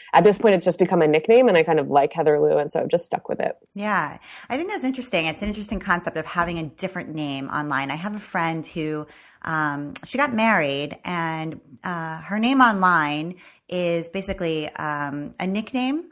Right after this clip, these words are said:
Speaker 2: for her first name. It's the nickname she goes by, but it's not her full first name. So it's a nickname. And then her last name, uh, is her maiden name.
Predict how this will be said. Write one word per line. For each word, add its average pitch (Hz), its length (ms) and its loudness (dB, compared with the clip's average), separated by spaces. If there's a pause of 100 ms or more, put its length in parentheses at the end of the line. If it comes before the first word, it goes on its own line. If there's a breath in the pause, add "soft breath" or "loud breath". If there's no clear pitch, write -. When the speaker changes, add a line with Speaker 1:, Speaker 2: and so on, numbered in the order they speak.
Speaker 2:
for 202 160 0
her 208 100 2
first 160 260 -2
name. 151 440 -6
It's 214 180 -8
the 254 140 0
nickname 254 260 0
she 208 140 -6
goes 208 180 4
by, 135 200 4
but 156 120 0
it's 170 140 -2
not 226 160 4
her 196 100 2
full 185 200 0
first 131 260 -6
name. 135 160 -6
So 175 100 -6
it's 170 80 -8
a 196 60 -4
nickname. 180 340 -4 (240 loud breath)
And 214 160 2
then 226 80 2
her 240 140 0
last 302 280 0
name, 170 420 -4 (420 soft breath)
uh, 180 380 2
is 190 300 -2
her 202 180 -6
maiden 196 300 -2
name. - 340 -8